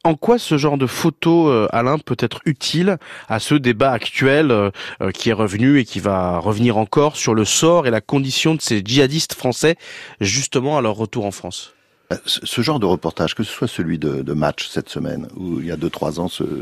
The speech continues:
Speaker 2: ce, celui de Polka, ça permet de voir, de, de, de mettre des visages. Ce sont des êtres humains, des êtres humains qui, qui dérapent et qui vont jusque dans l'horreur. On a envie de,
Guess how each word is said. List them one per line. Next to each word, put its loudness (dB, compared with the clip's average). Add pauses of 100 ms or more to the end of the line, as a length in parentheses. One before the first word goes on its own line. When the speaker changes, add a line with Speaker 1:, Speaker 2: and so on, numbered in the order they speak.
Speaker 2:
ce, -14
celui -6
de -16
Polka, -6 (400)
ça 0
permet 4
de 0
voir, 0
de, -2
de, -10
de -6
mettre -2
des -4
visages. -4
Ce -14
sont -2
des 0
êtres -2
humains, -2 (100)
des -6
êtres -6
humains 0
qui, -10
qui -16
dérapent -2
et -10
qui -16
vont -2
jusque -8
dans -2
l'horreur. -6 (420)
On -4
a 2
envie 2
de, 2